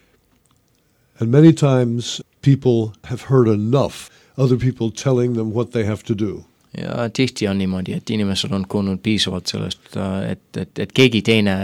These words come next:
Speaker 2: annab käsu, et mida, mida peab tegema.
Speaker 1: And so I th-, I really believe that, that the way people will be drawn to Christ is in really experiencing two things.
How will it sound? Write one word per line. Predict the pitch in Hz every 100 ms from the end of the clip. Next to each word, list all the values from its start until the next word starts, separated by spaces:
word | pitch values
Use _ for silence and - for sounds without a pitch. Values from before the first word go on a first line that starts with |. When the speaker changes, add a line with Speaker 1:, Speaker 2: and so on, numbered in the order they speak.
| 101
Speaker 2:
annab | 110 107 95
käsu, | 113 104 -
et | 90 -
mida, | 104 95 98
mida | - 95
peab | 90 98 95
tegema. | 101 92 90 85 _ _ _ _ _ _ _ _ -
Speaker 1:
And |
so | 127 135
I | 131
th-, | -
I | 127
really | 123 151 165
believe | 139 143 143 123
that, | 110 104 - 147
that | 117 107 - - - _ -
the | 120
way | 113 127 139 147 151 151 - _ - - _ _ _
people | - 151 151 147 135
will | 127
be | 117 120
drawn | 95 110 135 143 139 131
to | 135
Christ | - 110 92 90 - - -
is | 175 117 107 95 - _ _ -
in | 120 104 110
really | 127 151 147
experiencing | 127 - - 135 123 127 107
two | - 131
things. | 120 110 - 98 -